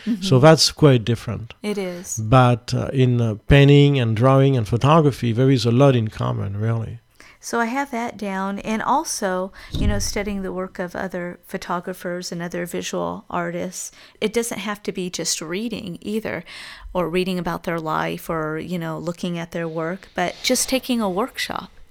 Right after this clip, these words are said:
Speaker 1: Right.
Speaker 2: You know, with whoever the photographer that you choose, you know, the photographer, you, the work that you like and, and what they teach,
Speaker 1: Mm-hmm.
Speaker 2: you know.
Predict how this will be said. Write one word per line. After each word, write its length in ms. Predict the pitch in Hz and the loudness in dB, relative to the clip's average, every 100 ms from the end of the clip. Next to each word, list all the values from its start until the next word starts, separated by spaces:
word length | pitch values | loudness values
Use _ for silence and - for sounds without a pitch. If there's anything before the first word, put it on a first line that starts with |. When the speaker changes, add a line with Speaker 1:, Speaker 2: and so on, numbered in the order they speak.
| - | -2
Speaker 1:
Right. 280 | 139 135 139 - - | 2 4 2 -4 -6
Speaker 2:
You 160 | 202 | -4
know, 220 | 190 175 | -2 -4
with 400 | 165 170 170 - - - | -6 -6 -8 -14 -10 0
whoever 720 | 196 185 185 190 180 180 196 - | 0 0 -2 -4 -4 -6 -10 -12
the 140 | - 190 | -6 -4
photographer 920 | - 190 - 190 185 196 190 185 185 | -2 -4 -2 -4 -4 -6 -4 -4 -4
that 320 | 180 175 175 294 | -6 -6 -8 -10
you 200 | 180 180 | -6 -6
choose, 640 | 180 240 262 202 - 185 - | -4 -4 -4 -6 -8 -8 -6
you 80 | 180 | -6
know, 240 | 170 175 | -6 -6
the 160 | 175 180 | -6 -8
photographer, 600 | - - 170 180 - 175 | -8 -8 -8 -8 -6 -6
you, 180 | 175 170 | -6 -8
the 100 | 180 | -6
work 280 | 160 170 185 | -4 -6 -6
that 220 | 180 175 - | -10 -8 -8
you 80 | 170 | -6
like 560 | 156 160 165 185 - | -6 -6 -6 -8 -8
and, 260 | 165 160 - | -8 -8 -10
and 180 | - 180 | -6 -4
what 160 | 180 180 | -4 -6
they 160 | 185 | -8
teach, 440 | 185 - 262 - - | -8 -10 -10 -10 -4
Speaker 1:
Mm-hmm. 260 | 131 135 127 - _ - | 0 0 -2 -10 _ -14
Speaker 2:
you 140 | 175 | -12
know. 300 | 160 160 185 | -10 -10 -12